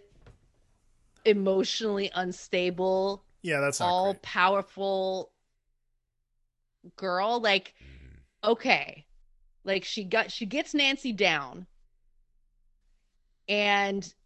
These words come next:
Speaker 1: rather than mock her, like, maybe now is the time to, like, flee the house and then go try to do the binding elsewhere.
Speaker 2: Right.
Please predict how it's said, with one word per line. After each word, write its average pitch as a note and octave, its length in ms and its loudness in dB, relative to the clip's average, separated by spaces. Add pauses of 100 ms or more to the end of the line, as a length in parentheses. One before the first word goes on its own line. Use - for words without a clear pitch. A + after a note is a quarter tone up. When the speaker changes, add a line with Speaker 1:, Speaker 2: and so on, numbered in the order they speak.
(440)
Speaker 1:
rather G#3 340 2
than C4 280 0
mock G3 320 -2
her, A3 180 2
like, F#3 220 -2
maybe F#3+ 340 -2
now F3 500 2
is E3 140 -4
the D#3 120 -10
time D3+ 400 -4
to, E3+ 100 -12
like, D3+ 260 -6 (240)
flee G3 380 -6
the F3+ 120 0
house F3 420 0
and E3 160 -6
then D#3+ 120 -6
go F3 120 -4
try F3+ 220 0
to F3 80 0
do E3+ 140 -6
the E3+ 160 -6
binding D#3+ 520 -4
elsewhere. D3 680 -10 (420)
Speaker 2:
Right. G#2 220 -10